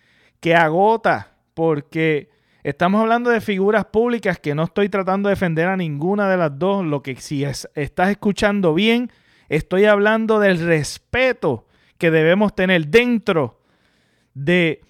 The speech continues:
de la comunidad de los creyentes y de los no creyentes y de los de otras denominaciones y de las otras,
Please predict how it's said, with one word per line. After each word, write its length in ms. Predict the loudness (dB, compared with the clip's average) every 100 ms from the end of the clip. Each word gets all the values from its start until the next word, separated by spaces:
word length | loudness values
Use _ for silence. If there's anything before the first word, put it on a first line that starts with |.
| _ _ _ _ _ _ _ _ _ -2
de 180 | 2
la 140 | 2 2
comunidad 480 | 0 0 2 2 2
de 160 | 2
los 140 | 2 0
creyentes 680 | 0 0 -2 -6 -4 -4 0
y 80 | 2
de 100 | 4
los 260 | 2 0
no 200 | -2 -2
creyentes 720 | -2 -2 0 0 -2 -4 -4 -2
y 60 |
de 160 | 0 0
los 240 | 0 -2
de 100 | -2
otras 380 | 0 0 -2 -2
denominaciones 880 | 0 0 0 0 -2 -2 -4 -2 -2
y 40 |
de 160 | -2 -2
las 160 | -2
otras, 460 | 0 2 2 0